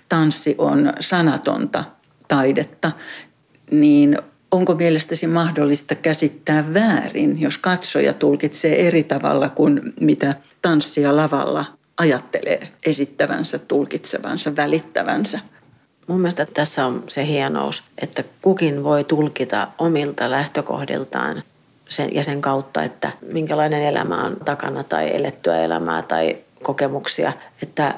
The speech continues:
Speaker 2: tässä ei ole mun mielestä mitään oikeaa tai väärää tulkintaa. Se on se, jotenkin se hienous, kun saa kuunnella niiden katsojien ja tuttavienkin niitä kommentteja, että mitä ne on niinku nähnyt siellä.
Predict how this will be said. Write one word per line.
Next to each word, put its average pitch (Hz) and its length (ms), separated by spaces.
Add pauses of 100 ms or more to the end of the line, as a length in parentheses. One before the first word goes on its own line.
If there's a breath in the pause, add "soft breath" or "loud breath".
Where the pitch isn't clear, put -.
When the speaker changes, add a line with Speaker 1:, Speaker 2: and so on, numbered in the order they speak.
Speaker 2:
tässä 160 260
ei - 20
ole 151 60
mun 151 100
mielestä 151 200
mitään 151 300
oikeaa 160 400
tai 170 220
väärää 165 360
tulkintaa. 156 600 (520)
Se - 140
on 156 100
se, 143 120 (200)
jotenkin 160 380
se 139 180
hienous, 147 440
kun 156 120
saa 143 160
kuunnella 85 520
niiden 87 400 (400 loud breath)
katsojien 90 500
ja 87 80
tuttavienkin 175 720 (100)
niitä 180 240
kommentteja, 151 580
että - 120
mitä 196 220
ne 156 80
on 147 60
niinku 143 200
nähnyt 156 360
siellä. - 380